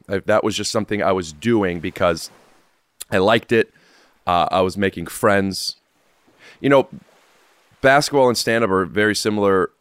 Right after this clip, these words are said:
thing to me for as far as a driving force because,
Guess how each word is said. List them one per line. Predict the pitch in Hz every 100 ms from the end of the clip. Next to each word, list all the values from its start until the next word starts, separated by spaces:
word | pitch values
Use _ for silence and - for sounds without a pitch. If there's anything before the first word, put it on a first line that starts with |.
| _
thing | - 113 104
to | 101
me | 90 87
for | - 92 -
as | 90 87
far | 107
as | 90
a | 87
driving | 98 101 101 95
force | 90 85 -
because, | 92 - 95 87